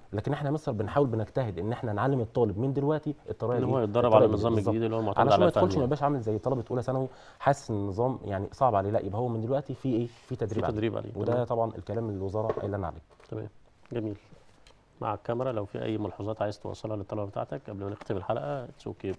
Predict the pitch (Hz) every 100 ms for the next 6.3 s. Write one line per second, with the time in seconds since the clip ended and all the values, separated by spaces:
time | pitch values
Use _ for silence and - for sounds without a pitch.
0 | - - - - - 73 - 123 127 139
1 | 156 107 107 - 104 104 110 120 117 -
2 | 113 135 - - - 120 143 123 - 135
3 | 113 92 - 147 117 101 117 139 - -
4 | 135 131 127 - 117 117 - - 95 82
5 | - - - - 107 101 98 - 139 143
6 | 127 147